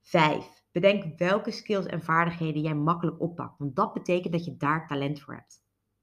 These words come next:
En vergeet niet, gebruik je superpowers wat vaker, want de wereld wordt er echt leuker van wanneer meer mensen dit doen.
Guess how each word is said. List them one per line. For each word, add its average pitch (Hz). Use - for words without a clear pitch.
En 214
vergeet 214
niet, 196
gebruik 185
je 202
superpowers 185
wat 175
vaker, 170
want 170
de 175
wereld 196
wordt 180
er -
echt 214
leuker 180
van 175
wanneer 160
meer 170
mensen 160
dit 147
doen. 127